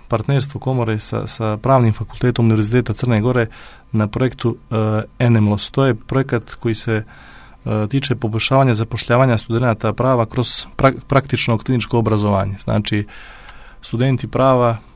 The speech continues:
kroz, kroz, e, praksu, kroz živu riječ sa klijentima, ovaj, poboljšavaju svoja znanja i na taj način postaju konkurentni na tržištu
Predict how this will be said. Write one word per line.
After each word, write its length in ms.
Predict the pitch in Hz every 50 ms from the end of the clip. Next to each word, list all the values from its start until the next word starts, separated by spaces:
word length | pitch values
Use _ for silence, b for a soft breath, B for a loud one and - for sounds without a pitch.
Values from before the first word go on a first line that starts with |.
| b b b
kroz, 420 | - 120 107 104 101 - - - 160 -
kroz, 380 | - 117 107 107 101 104 113
e, 40 | 120 - 101 107 98 90 - 90 98 95 98 95 92 95 - - B B B B B - - - - - - - - - - - - -
praksu, 380 | - - 135 - - - - 110
kroz 220 | - 110 107 104
živu 300 | 107 120 135 135 123 120
riječ 240 | 120 131 135 123 -
sa 120 | - 120 107
klijentima, 600 | - - 131 143 143 135 139 139 127 123 123 123 B B B B B B B B B B - -
ovaj, 640 | 120 113 110 113 113 113 113 107 107 107 110 113 - - B B B B B B B B B 120 110
poboljšavaju 680 | - - 113 110 113 104 - 139 139 143 139 135 131
svoja 280 | 117 - - 139 131 123
znanja 460 | 117 131 135 139 135 131 127 123 123
i 120 | - 147 120
na 140 | 117 113
taj 220 | 110 - 127 123 120
način 420 | 120 117 110 - - 127 123 117
postaju 540 | - - - 117 107 - 127 127 123 120 110
konkurentni 640 | - 117 113 107 - 120 110 104 - 117 113 117
na 120 | 113 107 101
tržištu 600 | - 131 113 117 117 113 104 - - 117 110